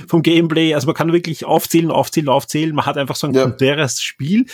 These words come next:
Speaker 1: was im gleichen Universum spielt, ja, was das Ding auch
Speaker 2: Voll.
Speaker 1: atmet, aber eben ist doch schön. <laughs>
Speaker 2: Ja, nein, ich, ich find's, ich find's wirklich sehr cool. Ich war auch echt positiv überrascht. Und ja, ich, also ich,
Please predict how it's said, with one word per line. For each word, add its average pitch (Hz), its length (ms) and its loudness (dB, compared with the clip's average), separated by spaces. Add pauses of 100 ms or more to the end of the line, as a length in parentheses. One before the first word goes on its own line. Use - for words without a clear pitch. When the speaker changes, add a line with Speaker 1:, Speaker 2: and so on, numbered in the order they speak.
(220)
Speaker 1:
was - 160 0
im - 60 -6
gleichen 165 320 0
Universum 160 400 2
spielt, 208 480 0
ja, 160 240 2
was 151 200 -4
das - 120 -14
Ding 160 180 -4
auch 147 180 -6
Speaker 2:
Voll. 170 140 0
Speaker 1:
atmet, 185 280 -4
aber 156 480 2 (500)
eben 139 560 0
ist - 180 -4
doch - 80 -2
schön. 101 380 -2
<laughs> - 20 -12 (760)
Speaker 2:
Ja, - 260 0
nein, 143 400 2
ich, 123 100 -2
ich 120 140 -2
find's, 139 260 -4
ich 120 160 -4
find's 131 220 -8
wirklich 127 300 -8
sehr 120 260 0
cool. 131 220 -2
Ich - 240 -12
war 113 200 -2
auch 117 160 0
echt - 180 -8
positiv 120 340 -2
überrascht. 113 440 0 (320)
Und 117 340 0
ja, 127 260 2
ich, 117 200 -2
also 120 160 2
ich, - 180 -4